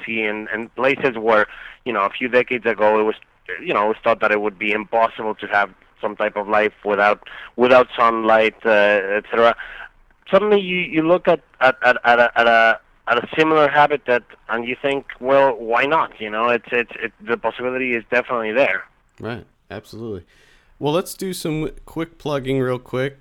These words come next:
Speaker 2: The film is currently on, playing on demand right now, and it hits theaters in select cities August second. Is that correct?
Speaker 1: Yes,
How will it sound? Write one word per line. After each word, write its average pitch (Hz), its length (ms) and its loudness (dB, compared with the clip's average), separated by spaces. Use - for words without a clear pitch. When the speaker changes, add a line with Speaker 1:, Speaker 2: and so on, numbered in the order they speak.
Speaker 2:
The 113 120 -6
film 147 340 -6
is 117 120 -6
currently 143 840 -4
on, 127 380 -6
playing 139 260 -4
on 120 100 -4
demand 107 400 -4
right 131 200 -4
now, 135 280 -4
and 117 140 -4
it 98 100 -6
hits 135 280 -6
theaters 127 360 -4
in 120 80 -6
select 117 300 -10
cities 113 500 -6
August 135 720 -6
second. 214 600 -10
Is 165 100 -16
that 180 140 -10
correct? 196 240 -6
Speaker 1:
Yes, - 180 -2